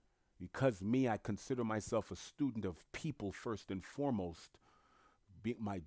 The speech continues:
my background being that I'm a first generation American. I'm black. I grew up in Queens. My family from the Caribbean. I had to wear different hats simultaneously. <clears throat>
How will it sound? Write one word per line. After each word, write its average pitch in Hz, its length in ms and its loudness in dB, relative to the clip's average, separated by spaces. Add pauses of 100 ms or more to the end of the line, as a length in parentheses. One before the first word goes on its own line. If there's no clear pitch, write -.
(160)
my 101 220 2
background 92 920 0 (560)
being 107 260 4
that 98 140 0
I'm 90 200 0
a 82 60 -6
first - 460 0
generation 101 920 0 (100)
American. 87 680 -2 (440)
I'm 78 240 -8 (120)
black. 113 360 2
I 85 60 2
grew 85 240 -6
up 82 140 -6
in 80 180 -8
Queens. 117 520 4
My 85 120 -2
family 85 440 -4
from 80 200 -8
the 80 80 -6
Caribbean. 107 880 2 (380)
I 117 260 6
had 107 340 0
to 113 60 -2
wear 104 360 2
different 92 440 -6
hats 110 360 -4 (140)
simultaneously. 101 960 -2 (100)
<clears throat> - 0 -